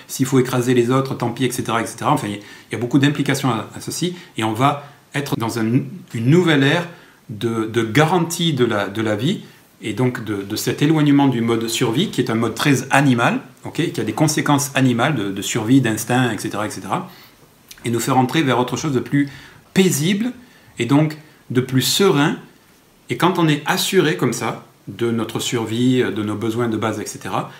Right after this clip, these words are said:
alors on peut se projeter bien plus facilement vers quelque chose de plus noble, de plus, je, je trouve pas le mot que, que je cherche, mais voilà, qui va nous, va, va nous amener bien plus loin, euh, dans notre évolution,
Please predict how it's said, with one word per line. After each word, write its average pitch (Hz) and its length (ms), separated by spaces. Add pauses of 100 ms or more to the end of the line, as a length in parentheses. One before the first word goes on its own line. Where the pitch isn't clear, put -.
alors 143 260
on 175 60
peut 135 140
se 123 100
projeter 127 440
bien 123 220
plus 165 140
facilement 135 480 (240)
vers 120 160
quelque 135 220
chose 143 180
de 123 60
plus 139 340 (260)
noble, 170 560 (240)
de 113 220
plus, 143 640 (280)
je, 113 280
je 107 100
trouve 117 200
pas 160 100
le 131 80
mot 123 140
que, 107 260 (440)
que 117 100
je 110 120
cherche, 156 300
mais 107 220 (480)
voilà, 131 180
qui 117 180
va 117 180
nous, 123 180 (440)
va, 113 160
va 135 380
nous 127 160
amener 147 300
bien 143 320
plus 170 240 (120)
loin, 180 220 (600)
euh, 101 280 (260)
dans 117 120
notre 120 440 (320)
évolution, 131 560